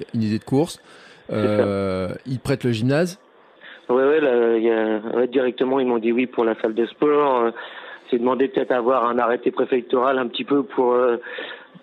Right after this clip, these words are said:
Speaker 2: pour, euh, le, le circuit, pour, euh, pour pas que les gens puissent vraiment rentrer, euh, pour pas gêner les coureurs et tout. Donc tout, en gros, ils ont, ils acceptent quasiment tout parce que, ben voilà, parce qu'ils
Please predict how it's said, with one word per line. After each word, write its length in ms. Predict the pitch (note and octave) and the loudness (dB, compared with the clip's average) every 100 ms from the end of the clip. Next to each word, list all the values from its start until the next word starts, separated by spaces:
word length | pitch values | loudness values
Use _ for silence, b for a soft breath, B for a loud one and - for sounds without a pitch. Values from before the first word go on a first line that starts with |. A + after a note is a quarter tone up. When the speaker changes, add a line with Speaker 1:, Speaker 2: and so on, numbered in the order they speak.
| - | -12
Speaker 2:
pour, 280 | - C#3 C3+ | 0 2 4
euh, 180 | C3+ C3 | 4 4
le, 520 | C3 C#3+ D3 D3+ D#3 | 4 4 4 4 4
le 120 | D3+ C#3 | 2 2
circuit, 540 | D#3 - - E3 E3 | 0 -2 -2 0 0
pour, 300 | - B2+ B2 | 0 2 4
euh, 320 | B2 A#2 A2 A2 B B B | 4 2 0 -8 B B B
pour 120 | - A#2+ | -4 -2
pas 120 | C#3+ | 0
que 100 | C#3 | 0
les 80 | C#3 | 0
gens 140 | C#3+ | 0
puissent 300 | C#3+ C3 - | -2 -8 -2
vraiment 340 | B2 C3 C#3 C#3 | 0 0 2 2
rentrer, 480 | C3 C#3 C#3+ D3 | 0 0 0 2
euh, 140 | C#3 B2 | 2 2
pour 160 | B2 A#2+ | 0 -2
pas 100 | C3 | 0
gêner 220 | A#2+ B2+ | 0 2
les 80 | B2 | 2
coureurs 280 | B2 C3 B2+ | 2 2 2
et 60 | |
tout. 120 | B2+ F#3 | 0 -2
Donc 160 | C#3 - | -2 -4
tout, 140 | - D3 B B B B - | -6 -4 B B B B -2
en 100 | C#3+ | 0
gros, 300 | D3+ G#3 F#3 | 2 2 2
ils 480 | D#3 D3 D3 C3+ B2+ | 2 2 2 2 2
ont, 260 | C#3+ C3+ | 2 0
ils 140 | C#3 C3 | 0 0
acceptent 360 | B2+ D3 - B2+ | 0 -2 -2 0
quasiment 360 | C3+ B2 B2 | 0 2 0
tout 140 | B2 G2+ | 0 -4
parce 160 | B2 - | -4 -2
que, 280 | B2+ A#2 A#2 B B B B _ _ _ - - | -2 -2 -4 B B B B _ _ _ -20 -6
ben 60 | A2+ | -2
voilà, 140 | A#2 | -2
parce 180 | B2 A2+ | -2 -10
qu'ils 440 | - B2+ A2 G#2+ | -4 -2 -2 -4